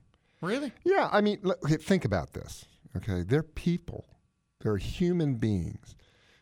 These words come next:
Speaker 2: who have read wild, crazy stuff on the internet.
Speaker 1: Yeah.
Speaker 2: And they've heard things from Uncle Bobby and Betty Sue, and they're scared. They are, th-, these people are human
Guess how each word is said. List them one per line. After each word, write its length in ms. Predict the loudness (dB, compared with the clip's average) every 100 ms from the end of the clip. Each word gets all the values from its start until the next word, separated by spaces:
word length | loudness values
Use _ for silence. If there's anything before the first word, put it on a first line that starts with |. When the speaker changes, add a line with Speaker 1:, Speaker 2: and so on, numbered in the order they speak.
| _
Speaker 2:
who 140 | 0 2
have 420 | 2 0 -4 0
read 400 | 4 4 2 -2 -12 _
wild, 720 | -8 -4 0 4 6 6 4 0
crazy 400 | 0 0 0 -4
stuff 320 | -2 -2 -2
on 140 | -4
the 80 | -4
internet. 480 | -4 -4 -4 -8 -12 -14 -8
Speaker 1:
Yeah. 220 | -6 -6 -10 -20 _ -4
Speaker 2:
And 160 | 0
they've 160 | 2 4
heard 320 | 6 6 4
things 360 | 2 2 0 -4
from 360 | -4 -4 -4 -2
Uncle 280 | -2 0 0
Bobby 520 | 0 0 -2 -2 -2
and 300 | -4 -6 -4
Betty 260 | -2 -2
Sue, 500 | -4 -4 -4 -4 -6 -10 _ _ _ _ _ _ _
and 400 | 0 2 2 0 -4 _ _
they're 140 | -2
scared. 640 | -2 -2 -2 -2 -4 -10 -20 _ _
They 180 | -2 0
are, 260 | 0 -2 -4 -8
th-, 120 | -8 -8
these 220 | -4 -4
people 340 | -2 -4 -4 -2
are 140 | -2
human 760 | -4 -4 -2 0 2 2 2